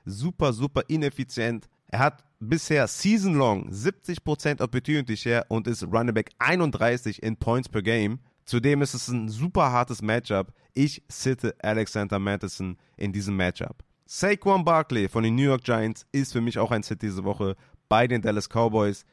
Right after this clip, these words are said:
Saquon Barkley ist die komplette Offense, ja, ich weiß, und die Opportunities sind krank, er hat fünfundzwanzig per Game, aber ich sage, ich sitte Saquon Barkley, weil ich glaube, die werden keine Offensive Yards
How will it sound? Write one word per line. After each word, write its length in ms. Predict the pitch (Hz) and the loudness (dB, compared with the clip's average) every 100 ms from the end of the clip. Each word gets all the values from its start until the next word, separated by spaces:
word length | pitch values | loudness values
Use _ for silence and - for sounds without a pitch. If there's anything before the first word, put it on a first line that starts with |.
| _ | _
Saquon 340 | - 147 160 139 | -2 0 2 2
Barkley 320 | 139 139 123 | 2 2 -2
ist 140 | 127 | -2
die 40 | 135 | -2
komplette 440 | 123 120 113 - | 0 0 0 2
Offense, 500 | 170 - 104 101 - - | 2 2 -2 -4 -16 -4
ja, 160 | 101 | -2
ich 100 | 98 | 0
weiß, 400 | - 117 120 - _ _ | 2 2 0 -6 _ _
und 360 | - 113 101 92 | -4 -2 -2 -4
die 80 | 101 | -4
Opportunities 540 | 107 110 139 104 101 | -2 0 0 0 -4
sind 140 | 104 - | -8 -8
krank, 360 | 117 127 117 | -2 -2 0
er 80 | 98 | -2
hat 100 | 101 | -2
fünfundzwanzig 800 | - 151 123 - 117 123 101 - | -2 -2 -2 -4 -4 -4 -10 -4
per 180 | 107 98 | -4 0
Game, 380 | 117 104 104 - _ - | 0 0 -4 -8 _ -2
aber 240 | 113 117 | 2 2
ich 120 | 143 | 0
sage, 300 | - 120 117 | 4 4 4
ich 160 | 92 110 | 0 -2
sitte 300 | - 139 117 | 0 -2 0
Saquon 400 | - 113 107 98 | -2 -2 0 0
Barkley, 340 | 107 110 104 | 2 2 0
weil 120 | 98 113 | 0 0
ich 100 | - | 0
glaube, 560 | 131 143 135 120 123 - _ _ - | 4 4 6 4 0 -4 _ _ -6
die 100 | 101 | 2
werden 300 | 117 120 113 | 4 4 2
keine 320 | - 131 123 | 0 2 4
Offensive 580 | 110 - 120 117 107 98 | 2 2 -2 0 -4 0
Yards 460 | 98 104 - - | 2 2 0 -10